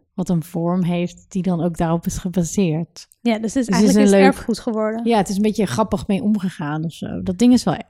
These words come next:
Speaker 1: zou dat het beschermd erfgoed zijn? Zou, zou me niet verbazen.
Speaker 2: Nee, nog niet geloof ik. Ik denk het niet. Wie beschermt dat?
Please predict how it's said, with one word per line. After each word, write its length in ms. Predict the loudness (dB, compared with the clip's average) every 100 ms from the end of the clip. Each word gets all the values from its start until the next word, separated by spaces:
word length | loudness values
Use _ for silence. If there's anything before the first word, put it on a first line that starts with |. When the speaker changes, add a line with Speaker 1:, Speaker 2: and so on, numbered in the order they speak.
| _
Speaker 1:
zou 220 | -6 0 2
dat 160 | 2
het 160 | 0 -4
beschermd 440 | -6 -2 0 2
erfgoed 340 | 0 -4 -4 -4
zijn? 180 | -2
Zou, 180 | 0 0 -2
zou 200 | 0 4
me 60 | 4
niet 160 | 2
verbazen. 520 | -2 -2 0 0 -4 -4
Speaker 2:
Nee, 260 | -4 -4
nog 180 | -8 -8
niet 180 | -8 -8
geloof 240 | -10 -10
ik. 60 | -8
Ik 60 | -4
denk 160 | -4
het 120 | -4
niet. 240 | -18 -18 -6
Wie 160 | -4
beschermt 340 | -4 -4 -4
dat? 120 | -6